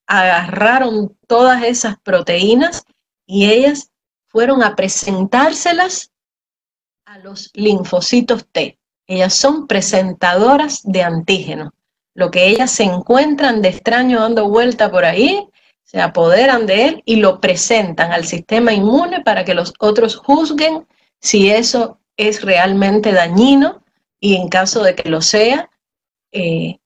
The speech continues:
ellos van a destruirla, incluso a ella, con todos y esos antígenos que le está presentando. Entonces ella les dice, "Miren, linfocitos T, encontré estas proteínas extrañas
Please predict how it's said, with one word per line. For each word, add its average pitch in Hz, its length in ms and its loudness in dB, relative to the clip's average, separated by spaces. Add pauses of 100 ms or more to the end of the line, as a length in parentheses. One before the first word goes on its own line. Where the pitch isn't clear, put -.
ellos 202 440 2 (240)
van 196 260 0
a 214 80 0
destruirla, 226 800 0
incluso 240 500 0
a 196 120 2
ella, 180 420 -4 (640)
con 185 300 -4
todos 208 380 2
y 175 100 2
esos 185 260 0
antígenos 175 460 -2
que 165 80 -6
le 160 80 -4
está 165 160 -12
presentando. 156 580 -8 (720)
Entonces 294 400 0
ella 269 220 2
les 196 160 -6
dice, 143 380 -10 (360)
"Miren, 320 360 0
linfocitos 214 680 -2
T, 214 260 -4 (580)
encontré 220 560 0
estas 302 300 -4
proteínas 220 560 0
extrañas 185 920 -4